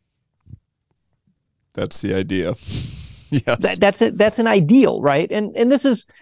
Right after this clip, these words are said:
Speaker 2: when I talk about the Stoic philosophy, it's always an ideal, right? You're always trying to get to an ideal. And,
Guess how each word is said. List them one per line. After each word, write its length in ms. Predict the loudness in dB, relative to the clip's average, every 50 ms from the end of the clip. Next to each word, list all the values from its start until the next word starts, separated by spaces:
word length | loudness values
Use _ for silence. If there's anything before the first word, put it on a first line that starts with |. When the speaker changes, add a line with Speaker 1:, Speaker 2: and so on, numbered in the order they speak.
| _ _ _
Speaker 2:
when 120 | -2 0 2
I 120 | 2 0
talk 200 | 0 -2 -2 0
about 180 | 0 0 0 0
the 100 | -2 -4
Stoic 360 | -2 0 2 2 2 2 2
philosophy, 380 | 0 0 0 0 0 -2 -2
it's 80 | 0 2
always 240 | 2 2 2 2 2
an 80 | 0
ideal, 420 | 0 0 -2 0 -2 -2 -2 0 0
right? 160 | 0 0 0
You're 140 | 2 2 2
always 160 | 0 0 -2
trying 540 | -6 -6 -2 0 0 0 0 -2 -4 -4 -6
to 100 | -8 -8
get 380 | -4 0 2 2 2 0 -4 _ _ _ _ _ _ -10
to 340 | -4 0 2 4 4 4 2
an 220 | 2 0 -2 -2
ideal. 520 | -2 -2 -2 -2 -2 -4 -6 -6 -8 -12 _ _ _ _ _ _ _ _ _ _ _ _ _ _ _ _ _ _ _ _ _ _ _ _ _ _ _ _ _ _ _ _ _ _ _ _ _ -2
And, 540 | 0 2 2 2 2 0 0 -2 -6 -10 -16